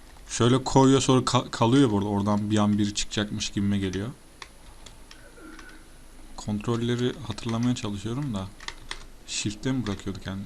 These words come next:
Kendini bırakmıyormuş. Şuradan Mirror's Edge oynayanlar varsa bilir, şu tarz kırmızı merdivenler hep içine çekmiştir beni. Tırmanıyoruz.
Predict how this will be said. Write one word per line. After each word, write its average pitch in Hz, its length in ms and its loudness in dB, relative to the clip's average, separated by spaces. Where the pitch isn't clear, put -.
Kendini 107 380 -4
bırakmıyormuş. 104 640 -8
Şuradan 110 520 -6
Mirror's 135 540 6
Edge 143 340 6
oynayanlar 143 480 6
varsa 131 400 4
bilir, 135 180 2
şu - 340 -4
tarz 120 300 2
kırmızı 117 380 -2
merdivenler 117 600 0
hep 127 260 -4
içine 117 300 4
çekmiştir 110 580 0
beni. 95 140 0
Tırmanıyoruz. 117 840 2